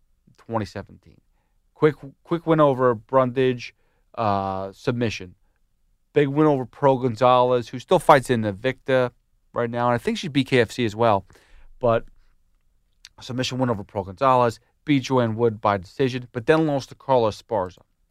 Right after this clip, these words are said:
Uh, in twenty eighteen, did beat Poliana Botelho by submission. So, you know, you're like, "Okay, this is good." She's, she's now five strawweight fights in, but then took some time off.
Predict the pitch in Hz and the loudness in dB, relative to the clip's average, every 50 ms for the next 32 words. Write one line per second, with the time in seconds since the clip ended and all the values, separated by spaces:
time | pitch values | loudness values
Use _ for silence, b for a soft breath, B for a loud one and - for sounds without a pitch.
0 | _ _ _ _ _ _ _ _ _ _ _ _ - 120 110 104 101 101 98 98 | _ _ _ _ _ _ _ _ _ _ _ _ -6 -4 -2 -2 -2 -2 -4 -4
1 | 95 92 - - _ _ _ _ _ _ _ - 131 127 120 113 113 113 - - | -4 -6 -8 -10 _ _ _ _ _ _ _ -6 -4 -2 0 -2 -2 -4 -8 -6
2 | - 139 131 127 120 127 143 165 185 170 - - 165 165 165 160 160 156 139 123 | -4 -2 -2 -2 0 0 0 -2 -2 -4 -8 -8 -6 -4 -4 -4 -6 -8 -12 -18
3 | _ - 143 131 120 135 131 131 - 127 123 120 120 120 120 117 101 110 107 - | _ -8 -6 -6 -4 -4 -4 -4 -2 0 0 0 0 -2 -4 -6 -6 -8 -14 -4
4 | - 151 151 151 151 151 151 151 147 147 - _ _ _ _ _ _ _ _ _ | 0 2 2 4 4 4 2 0 -2 -6 -12 _ _ _ _ _ _ _ _ _
5 | _ _ 123 117 117 110 - - 165 151 151 156 147 135 - - 143 135 143 165 | _ _ 2 2 2 0 -2 -2 -2 0 2 2 2 2 0 -2 -4 -6 -6 -8
6 | - _ - 262 247 247 247 254 240 196 185 190 196 196 185 - 233 226 - 196 | -6 _ 0 0 0 0 0 0 2 2 2 2 2 0 0 0 -4 -4 -2 -2
7 | 180 180 180 - - 185 156 131 - 135 139 135 131 135 139 127 113 - _ _ | -2 -2 -4 -10 -14 -18 -10 -4 -2 0 0 0 -2 -6 -12 -12 -14 -14 _ _
8 | _ _ _ _ _ _ - 147 139 120 117 143 147 147 139 131 - - _ _ | _ _ _ _ _ _ -6 -4 -4 -2 0 2 4 4 4 2 0 -4 _ _
9 | _ _ _ _ _ _ _ _ _ _ _ _ _ - - _ _ - - - | _ _ _ _ _ _ _ _ _ _ _ _ _ -20 -20 _ _ -12 -6 -4
10 | 127 120 123 131 147 147 131 - - - 143 135 135 127 127 131 127 120 - _ | -4 -2 0 0 -2 -2 -2 -6 -4 0 2 2 2 2 0 -2 -4 -6 -4 _
11 | 127 127 127 117 - - 127 127 127 127 131 131 - _ _ _ _ _ _ _ | 0 0 0 -2 -6 -6 -6 -4 -4 -6 -8 -10 -12 _ _ _ _ _ _ _
12 | _ _ _ 139 120 - 143 131 117 - 151 160 151 - - 165 - - - - | _ _ _ -12 -6 -4 -4 -4 -2 -2 -4 -4 -4 -6 -10 -12 -12 -8 0 2
13 | 165 151 143 147 143 135 127 123 120 - _ | 2 2 2 0 0 0 0 0 -2 -6 _